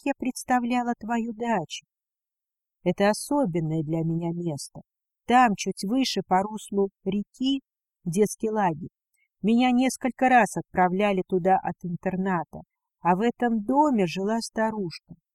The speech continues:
Она была ко мне очень добра. Все мои самые счастливые воспоминания родом из детства, оттуда.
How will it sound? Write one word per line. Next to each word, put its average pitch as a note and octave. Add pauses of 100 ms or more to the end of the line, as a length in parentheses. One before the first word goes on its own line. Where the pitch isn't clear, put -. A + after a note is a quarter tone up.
(240)
Она A3
была A3+
ко A3
мне G#3+
очень G3+
добра. F#3+ (680)
Все -
мои C4
самые B3 (140)
счастливые B3
воспоминания B3
родом A3+
из G#3+
детства, B3+ (460)
оттуда. G#3+